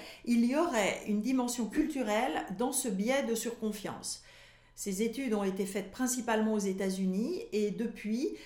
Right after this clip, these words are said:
des études sur d'autres continents et notamment en Asie ont montré des résultats différents. Deuxième point qui expliquerait l'expression de vieux con ou vieille conne, si j'ai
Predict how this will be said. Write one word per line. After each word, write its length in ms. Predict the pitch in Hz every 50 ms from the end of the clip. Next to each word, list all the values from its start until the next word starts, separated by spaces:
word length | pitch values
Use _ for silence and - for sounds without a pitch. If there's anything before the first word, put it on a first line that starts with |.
| - - -
des 260 | 180 175 196 185 202
études 360 | 240 233 233 - 269 294 302 -
sur 200 | - 214 202 190
d'autres 240 | 208 240 240 240
continents 440 | 226 208 196 - 202 185 190 233 320
et 100 | 370 294
notamment 400 | 220 196 190 185 175 190 208 214
en 120 | 214 208 190
Asie 340 | 190 190 190 190 226 277
ont 60 | 311 240
montré 400 | 208 202 202 - - 311 320 285
des 140 | 240 220
résultats 400 | 220 226 214 226 220 214 285 277
différents. 480 | 233 220 214 - 202 - - - - - - - - - - - - - _ - -
Deuxième 520 | 180 170 - 370 370 320 311 254 226 214 -
point 260 | - 233 254 302 381 427 427 -
qui 160 | - 214 - - -
expliquerait 960 | 302 302 - - - - 254 220 - - - 262 254 262 262 262 240 226 208
l'expression 800 | 202 196 196 190 - - - 226 208 208 - - 240 240 240 233
de 400 | 214 175 170 165 160 160 - - - - -
vieux 220 | 165 175 202 202
con 460 | 202 - 208 190 185 208 247 262 202 175
ou 40 | 170
vieille 380 | 175 180 196 202 196 202 190 190
conne, 400 | 185 165 160 202 247 285 - - - - - - - - - - -
si 220 | - - - 233 226
j'ai 180 | 277 381 453